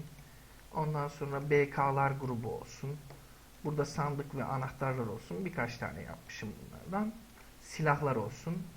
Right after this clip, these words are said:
Bunları gruplandırmışım. Sol tarafta ise sunucumuzda bulunan N P C düğmeleri. Dikkat edin, N P C'ler değil,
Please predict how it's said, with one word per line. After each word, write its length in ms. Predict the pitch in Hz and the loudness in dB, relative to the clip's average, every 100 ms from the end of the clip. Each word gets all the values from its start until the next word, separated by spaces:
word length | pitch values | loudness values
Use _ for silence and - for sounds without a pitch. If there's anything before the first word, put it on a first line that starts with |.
| - - - - - | -18 -18 -20 -18 -2
Bunları 260 | 240 139 165 | 0 2 2
gruplandırmışım. 920 | 170 175 165 151 123 113 - - 214 - - - - - - - - - - - - - - - - - | 2 0 2 2 2 0 -2 -4 -4 -6 -16 -20 -20 -20 -20 -20 -20 -20 -20 -20 -20 -20 -18 -16 -16 -16
Sol 300 | - 185 214 | 0 8 8
tarafta 380 | 226 214 214 247 | 10 8 6 4
ise 360 | 220 - 170 - - - - - - - - - | 2 2 -4 -6 -12 -20 -18 -18 -20 -20 -20 -6
sunucumuzda 720 | - 220 220 208 165 165 214 | 4 6 8 8 6 6 6
bulunan 420 | 185 175 185 240 - - 151 156 | 4 4 4 2 0 -4 2 6
N 260 | 170 175 | 6 6
P 260 | 190 180 175 | 6 6 6
C 320 | 190 240 240 - 156 | 6 6 6 0 6
düğmeleri. 640 | 165 160 160 156 156 - - - | 8 10 12 12 10 6 0 -2
Dikkat 300 | 185 180 139 | 2 6 6
edin, 260 | 123 123 | 6 4
N 200 | 151 165 | 6 6
P 160 | 165 165 | 6 4
C'ler 460 | 180 190 196 190 160 | 4 6 6 6 4
değil, 160 | 120 | 2